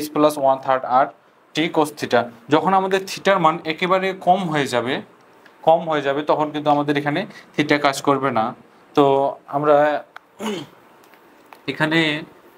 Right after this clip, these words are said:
আরেকটা বিষয় আছে, যদি হচ্ছে কাঁচ এবং পানির মধ্যে হয়,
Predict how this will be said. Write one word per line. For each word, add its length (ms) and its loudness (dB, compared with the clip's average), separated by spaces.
আরেকটা 280 0
বিষয় 340 2
আছে, 280 -2
যদি 240 2
হচ্ছে 220 0
কাঁচ 340 0
এবং 260 -4
পানির 260 0
মধ্যে 440 -2
হয়, 380 -2